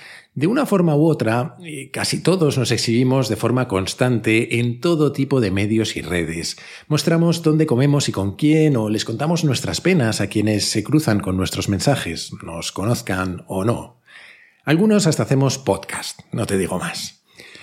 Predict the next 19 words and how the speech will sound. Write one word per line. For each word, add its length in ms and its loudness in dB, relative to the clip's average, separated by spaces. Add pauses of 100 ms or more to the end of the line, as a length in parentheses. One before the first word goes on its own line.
(160)
Pero 600 2
esas 320 2
también 260 2
son 160 -2
realidades 480 0
embellecidas, 760 0
filtradas 640 -2
y 60 0
seleccionadas. 1080 -6 (260)
Montaigne 600 2
no 120 0
parecía 360 2
hacer 360 0
ni 220 -2
una 240 0
cosa 320 -2
ni 160 0
la 240 -6
otra. 320 -10